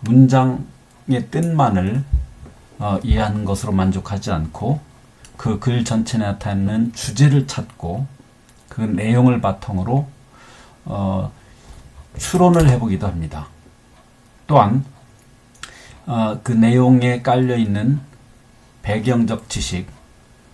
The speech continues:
문맥 정보를 파악해서 그 글을 종합적으로 이해하는 것을 목적으로 합니다. 자, 이런 목적에서 우리는 여러 가지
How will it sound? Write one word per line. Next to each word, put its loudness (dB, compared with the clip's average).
문맥 8
정보를 -2
파악해서 -6
그 -6
글을 -2
종합적으로 -2
이해하는 -2
것을 -6
목적으로 -6
합니다. -8
자, -8
이런 2
목적에서 0
우리는 2
여러 -4
가지 -2